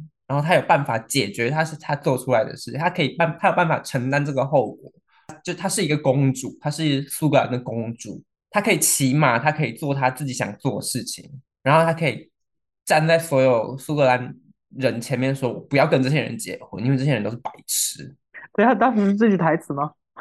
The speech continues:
Speaker 1: 没有，他没有这样说，
Speaker 2: <laughs>
Speaker 1: 但是我的解读是这样。
Speaker 2: <laughs> 我刚才一想，嗯，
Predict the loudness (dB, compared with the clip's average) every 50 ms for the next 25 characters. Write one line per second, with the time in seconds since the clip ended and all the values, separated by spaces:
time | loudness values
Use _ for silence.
0 | -10 -2 2 4 6 6 6 4 4 2 2 2 2 2 0 0 -2 -6 -6 -8
1 | -6 -6 -8 -10 -12 -12 -12 -10 -8 -2 0 0 2 2 2 4 4 4 4 2
2 | 0 2 4 4 2 2 0 0 -2 -2 -2 -2 0 0 0 0 -2 -6 _ -8
3 | -6 -2 0 2 2 2 -2 _ _ -20 -20 -20 _ _ 0 0 0 2 2 2
4 | 4 4 4 6 6 6 6 4 0 2 2 2